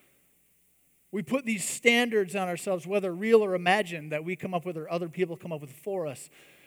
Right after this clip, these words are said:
And we say, "Well, this is what my ideal life could look like." And I think that's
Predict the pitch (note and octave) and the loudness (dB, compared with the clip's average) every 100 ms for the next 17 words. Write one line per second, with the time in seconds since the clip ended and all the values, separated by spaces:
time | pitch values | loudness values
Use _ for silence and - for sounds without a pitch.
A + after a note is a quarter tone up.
0 | _ G#3 G3 A3 F#3+ G3+ F3 D#4 - A3+ | _ 0 2 4 4 4 4 2 2 0
1 | A3 B3+ G#3+ G#3+ G#3 G3+ G3 F3 B3+ B3+ | 4 6 6 4 4 4 2 4 10 10
2 | A3+ - - - F#3+ A#3+ A#3 G3 - - | 8 -2 -12 -4 4 6 6 -2 -12 -20
3 | _ - G#3+ F#3+ A3+ - G#3 F#3 C#3+ - | _ -4 -4 -2 -4 -4 4 4 4 -10
4 | - - _ _ _ _ _ _ _ _ | -20 -20 _ _ _ _ _ _ _ _
5 | _ _ _ _ _ _ _ _ - - | _ _ _ _ _ _ _ _ -18 2
6 | G#3+ C4 D#4 B3 C4+ C4 - | 4 6 2 8 8 8 -2